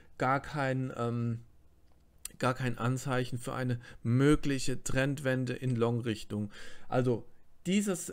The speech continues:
Signal hier wäre sowohl nach Charttechnik als auch nach Order Flow ein, äh, valides Einstiegssignal. Dieses hier wäre nur nach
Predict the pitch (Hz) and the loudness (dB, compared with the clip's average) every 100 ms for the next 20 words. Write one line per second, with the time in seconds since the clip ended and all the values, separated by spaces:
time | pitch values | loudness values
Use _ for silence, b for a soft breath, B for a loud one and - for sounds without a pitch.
0 | - 131 147 147 131 131 139 123 127 123 | -4 -2 -2 0 0 2 2 2 4 2
1 | 120 127 117 131 175 - 135 - - - | 0 -2 0 2 2 2 -4 -4 6 6
2 | 151 170 160 143 - 139 151 143 139 - | 8 6 4 2 0 0 0 -2 -2 -2
3 | 123 160 151 - 123 127 160 165 B B | 2 4 2 2 4 6 4 2 B B
4 | B - 127 123 123 123 123 123 117 120 | B 2 4 4 2 0 0 0 2 4
5 | 139 170 165 98 147 160 196 190 196 190 | 4 2 0 0 0 0 -4 -4 -6 -4
6 | 165 170 175 170 B B B B - - | -2 0 -2 -4 B B B B -20 -4
7 | 165 196 175 165 - 143 147 143 - 120 | 0 2 0 -2 0 2 2 0 -4 0
8 | 131 143 147 143 - 131 139 143 147 127 | 2 2 -2 -4 -2 0 0 0 -2 -2
9 | 123 120 123 123 | -2 0 -2 -6